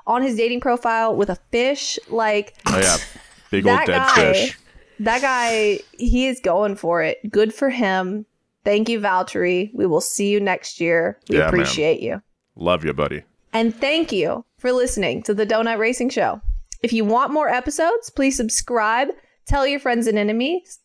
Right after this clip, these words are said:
Speaker 1: and leave us a nice review. It really helps us out.
Speaker 2: Yeah, so this is the last episode of the season. Uh, but don't worry, we'll be back next year during the preseason to get you ready for twenty twenty-three. Again, I wanna thank you very much for listening this season. I know I did a whole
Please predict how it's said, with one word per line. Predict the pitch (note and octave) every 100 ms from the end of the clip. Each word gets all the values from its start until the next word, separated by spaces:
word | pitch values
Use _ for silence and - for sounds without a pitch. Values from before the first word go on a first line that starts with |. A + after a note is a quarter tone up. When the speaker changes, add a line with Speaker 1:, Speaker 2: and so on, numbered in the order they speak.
| -
Speaker 1:
and | A#3+ A#3+
leave | C#4 E4+
us | F4+ E4+
a |
nice | C#4 C4 D4+ -
review. | C4+ C4 C4 - _ -
It | B3
really | A3 B3+ C#4+ C#4+
helps | C4+ C4
us | C4 C4
out. | A#3+ - _ _ _ _ _ _ _ - - - -
Speaker 2:
Yeah, | E3 C3+
so | - C3 A#2+ F2+
this | B2 C3
is | C#3
the | B2+
last | G2 G#2+ C3 - - - -
episode | - - - A2+ G#2
of | G2 G2
the |
season. | - A#2 A2+ G2+ G#2+ G#2 F#2+ - - - -
Uh, | F2 F2 E2+ F2 - _ -
but | -
don't | F3+
worry, | F3+ C#3+ D3 -
we'll | A2
be | A2+
back | A#2 A#2+
next | A#2 A#2+ -
year | A#2 A#2+
during | A#2 G#2+ G#2
the |
preseason | - B2 A2+ A#2 G#2
to | G2+
get | E2+ G#2 -
you | G2
ready | F#2+ F#2+ G2
for | -
twenty | - G2+ F#2+
twenty-three. | - F#2 - F#2+ F#2
Again, | F#2 A2 G#2+
I |
wanna | G2 F#2+
thank | - G#2+ G2
you | F#2
very | G2
much | F#2 F2+
for | -
listening | F2+ F#2+ - G2
this | F#2
season. | - G2 G2 C2+
I | F2
know | G2+ G#2
I |
did | G2 F#2+
a |
whole | F2+ G#2 G2 F#2+